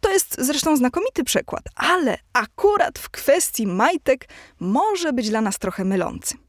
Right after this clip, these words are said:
Otóż w opowieści drugiej Dnia Dziewiątego mamy taką historię. W pewnym klasztorze w Lombardii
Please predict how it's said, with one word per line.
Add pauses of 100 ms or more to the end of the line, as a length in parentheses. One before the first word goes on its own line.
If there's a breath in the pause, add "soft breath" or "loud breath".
(760 loud breath)
Otóż
w
opowieści
drugiej
Dnia
Dziewiątego
mamy
taką
historię. (320)
W
pewnym
klasztorze
w
Lombardii